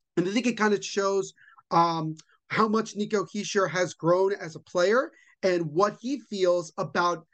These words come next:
the New Jersey Devils, his team that he is the captain of. So the first, uh, highlight that I noticed was, uh, when Glee asked, uh, Nico about his feelings on the different roster moves that were made by the Devils this past offseason.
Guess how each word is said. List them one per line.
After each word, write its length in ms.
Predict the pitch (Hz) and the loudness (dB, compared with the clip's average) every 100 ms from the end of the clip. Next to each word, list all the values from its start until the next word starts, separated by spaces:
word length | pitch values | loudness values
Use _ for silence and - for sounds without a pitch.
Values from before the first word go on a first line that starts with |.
| _ 185 | _ 0
the 80 | |
New 100 | 190 | 2
Jersey 360 | 156 170 165 160 | 0 0 -2 0
Devils, 420 | 180 165 123 - | 0 0 -4 -6
his 220 | - 190 - | 0 0 0
team 260 | - 185 | -4 -2
that 140 | 156 156 | -2 -2
he 140 | 165 | -2
is 100 | 160 | -2
the 80 | 160 | -4
captain 420 | - 170 156 131 | 0 0 0 -8
of. 160 | 120 - | -10 -2
So 400 | - 196 185 - _ _ - | 2 2 0 -8 _ _ -2
the 100 | 202 | -2
first, 760 | - - 339 415 - - - - 208 | -2 2 2 2 -4 -16 -18 -6 0
uh, 220 | 202 180 | 2 0
highlight 520 | 156 202 196 185 165 | 0 0 0 0 -2
that 120 | 180 | -2
I 100 | 165 | -2
noticed 460 | 156 160 165 165 - | -2 0 -2 -4 -2
was, 340 | 165 165 160 - - - - | 0 0 -2 -12 -20 -8 0
uh, 260 | 170 165 | 2 2
when 220 | 160 175 | 0 -2
Glee 420 | 165 185 233 247 - 190 | 0 0 2 0 -2 0
asked, 540 | 196 208 - - - _ - _ - | 2 0 -6 -20 -20 _ -20 _ -2
uh, 180 | 170 165 | 0 2
Nico 520 | 175 196 196 175 175 | 0 0 0 0 -2
about 480 | 175 165 170 165 160 | -6 -4 -2 -2 -4
his 300 | - 240 226 | -4 -4 -4
feelings 440 | 214 202 196 165 - | 0 2 2 -4 -10
on 440 | 196 170 170 170 160 - 180 | -2 0 0 -2 -6 -4 0
the 80 | |
different 460 | 170 214 214 202 151 | 4 2 2 -8 -6
roster 420 | 175 185 - 180 | -6 -6 -6 -4
moves 300 | 156 165 160 | 0 0 0
that 180 | - 170 | -4 -2
were 100 | 156 | -2
made 320 | 151 190 196 | 2 2 0
by 140 | 170 160 | -4 -6
the 80 | |
Devils 400 | 143 156 151 156 - | -4 -4 -2 -2 -4
this 180 | 156 | -8
past 340 | - 147 139 - | -4 -2 0 4
offseason. 580 | 202 208 156 127 123 | 2 2 -8 -10 -14